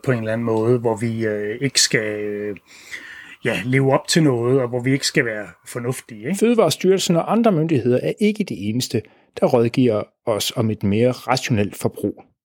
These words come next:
Speaker 2: I anden episode om fredagsslikket hørte du fødevarepolitisk medarbejder Stine Wuholm fra Forbrugerrådet Tænk.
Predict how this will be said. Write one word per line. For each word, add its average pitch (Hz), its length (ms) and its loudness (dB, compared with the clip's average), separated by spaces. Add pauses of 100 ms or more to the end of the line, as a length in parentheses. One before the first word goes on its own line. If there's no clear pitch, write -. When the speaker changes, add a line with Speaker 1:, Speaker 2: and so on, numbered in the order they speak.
(760)
Speaker 2:
I 104 160 0
anden 180 220 4
episode 131 540 4
om 90 80 -8
fredagsslikket 110 680 -2 (580)
hørte 175 240 4
du 151 120 2
fødevarepolitisk 120 960 -2
medarbejder 139 480 0
Stine 101 360 0 (100)
Wuholm 139 500 0 (360)
fra 131 260 -2
Forbrugerrådet 135 640 2
Tænk. - 380 -6